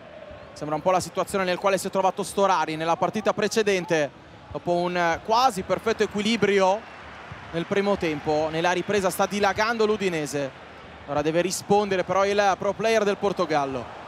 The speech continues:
Spinazzola. Pallone vertice destro dell'area di rigore, Spinazzola torna indietro, Gullit.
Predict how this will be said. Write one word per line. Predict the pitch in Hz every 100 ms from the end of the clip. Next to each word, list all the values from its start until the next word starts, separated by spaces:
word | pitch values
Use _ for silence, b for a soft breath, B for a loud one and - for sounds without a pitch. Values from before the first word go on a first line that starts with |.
| - - - - - - -
Spinazzola. | - 240 202 170 160 139 120 104 - - - - - - - - - - - - - - -
Pallone | 135 160 165 156 151
vertice | 180 190 214
destro | 196 208 208 190
dell'area | 202 208
di | 190
rigore, | 180 165 214 208
Spinazzola | 208 202 170 233
torna | 202 214
indietro, | 190 180 214 196
Gullit. | 190 175 151 151 123